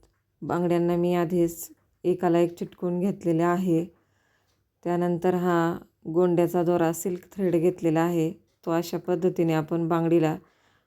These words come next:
गुंडाळून घ्यायचा. खूपच सोपी पद्धत आहे. घरच्या घरी आपण अशा पद्धतीने ट्राय करू शकतो. जुन्या बांगड्या फेकून न देता अशा पद्धतीने त्याचा आपण,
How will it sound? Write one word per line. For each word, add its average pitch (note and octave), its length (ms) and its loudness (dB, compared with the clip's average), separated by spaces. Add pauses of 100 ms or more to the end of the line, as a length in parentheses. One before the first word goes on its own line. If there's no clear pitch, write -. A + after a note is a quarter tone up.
(200)
गुंडाळून F3 500 4
घ्यायचा. E3+ 480 -2 (920)
खूपच G3+ 380 -4
सोपी G3 320 2
पद्धत F#3 380 0
आहे. F3 480 0 (800)
घरच्या F#3 360 0
घरी F3+ 180 6
आपण F3 260 0
अशा F3 240 -2
पद्धतीने E3+ 580 -2
ट्राय E3 320 0
करू E3+ 220 -4
शकतो. E3+ 580 -6 (120)
जुन्या F3 240 0
बांगड्या E3+ 300 2
फेकून F3 400 -4
न E3+ 100 0
देता D#3+ 400 -2 (220)
अशा F#3 200 -8
पद्धतीने E3+ 400 0
त्याचा D#3+ 280 0
आपण, E3+ 300 -4